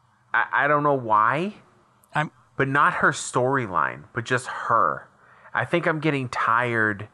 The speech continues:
Speaker 1: of the "I see dead people" thing.
Speaker 2: Mm, yeah.
Speaker 1: And it, it looks like it's finishing itself up, and we've already found out what's going on and stuff like that. But it, in the beginning of the episode with the "I'm going crazy, I see what," I'm like, "Okay, can we move this along?"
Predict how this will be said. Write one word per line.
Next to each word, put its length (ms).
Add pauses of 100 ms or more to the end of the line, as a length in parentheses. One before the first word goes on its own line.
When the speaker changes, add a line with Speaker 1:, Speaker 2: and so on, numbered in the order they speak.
(1040)
Speaker 1:
of 240
the 320
"I 180
see 260
dead 340
people" 360
thing. 380 (180)
Speaker 2:
Mm, 220
yeah. 200 (280)
Speaker 1:
And 120
it, 180
it 100
looks 260
like 160
it's 120
finishing 440
itself 380
up, 300 (120)
and 160
we've 160
already 240
found 300
out 180
what's 160
going 260
on 200
and 100
stuff 220
like 160
that. 320 (280)
But 140
it, 160 (180)
in 200
the 60
beginning 640
of 120
the 180
episode 600
with 180
the 160
"I'm 120
going 260
crazy, 520
I 120
see 180
what," 240
I'm 160
like, 160
"Okay, 300
can 160
we 80
move 160
this 180
along?" 240